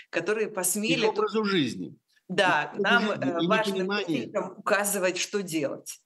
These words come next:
Speaker 2: И непонимание этого образа жизни. Вот, э, скажем, если, э, э, вернуться к двум именам, которые ты назвала, к двум, э, журналистам-фрилансерам,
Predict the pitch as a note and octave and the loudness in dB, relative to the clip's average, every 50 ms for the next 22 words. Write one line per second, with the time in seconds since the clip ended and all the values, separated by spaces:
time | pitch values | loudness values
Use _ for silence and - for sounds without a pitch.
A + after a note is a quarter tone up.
0 | _ - - D#3+ F3+ F#3+ F3+ F#3 F#3+ F#3+ F#3+ F#3 G3+ G3 F#3 E3+ D3+ C#3 C3 A#2+ | _ -2 -2 0 0 0 0 0 0 0 0 0 0 0 0 0 0 0 0 -2
1 | B2 C3 A2 A2+ G#2+ G2 F2+ F2+ F#2 F#2 F2+ G2 F2+ F2+ F#2 E2+ D#2+ - E2+ F2 | -2 -4 -4 -2 -4 -2 -4 -4 -4 -4 -4 -4 -6 -4 -6 -6 -8 -8 -8 -4
2 | F#2 B2 D#3 D#3 D3+ D3+ D3 - C3 C3 C3 B2+ B2 A#2+ A#2 G#2+ G2 B2+ - - | -2 -2 -2 -2 -2 -4 -2 0 0 0 0 0 0 0 -2 -2 -4 -4 -2 -2
3 | C#3 A#2+ A2 B2 A2 G#2 A#2 D3+ D3 D3+ D3+ D#3 D3 C3+ - - - B2+ B2 A#2 | -2 -2 -2 -4 -4 -2 -2 -4 -4 -2 -2 0 0 0 0 -4 -4 -2 0 0
4 | A2+ A2+ G#2+ G#2+ G#2 - - A#2 A#2 - - B2 A2 C3 B2 A#2+ C#3+ D3 - - | 0 0 0 -2 -4 -4 -4 -4 -4 -4 -4 -2 -2 0 0 0 0 0 -2 -4
5 | - A#2 - - - A2+ A#2 B2 A2+ G#2+ G#2+ A2+ A#2+ D3 E3 E3 - B2 A2+ A2 | -6 -6 -6 -6 -8 -4 -4 -2 -2 0 0 0 0 0 0 -2 -2 -4 -4 -4
6 | A#2 G#2 G#2 G#2 - A#2+ G#2+ G#2+ G2+ F#2+ G#2+ A2 A#2 D3+ G3 A3 G3+ D3+ A#2+ A#2+ | -4 -4 -4 -4 -4 -4 -4 -4 -4 -4 -2 -2 -2 -2 -2 -2 -4 -4 -4 -2
7 | B2+ C#3+ C3+ B2 A2 G2+ - _ _ - D3 B2+ A#2 A2+ A2 G#2 A#2+ A#2+ A#2+ C3 | 0 2 2 0 -2 -4 -8 _ _ -6 -4 -2 -2 -2 -2 0 0 0 0 0
8 | C3 C#3 C3+ - - A2+ G2 - - A#2+ A#2+ C#3 F3 G3+ F3+ - - D3+ C#3+ B2+ | 0 0 -2 -4 -6 -10 -10 -6 -4 -2 -2 0 0 -2 -4 -4 -4 -2 -2 -4
9 | A2+ A#2+ | -4 -8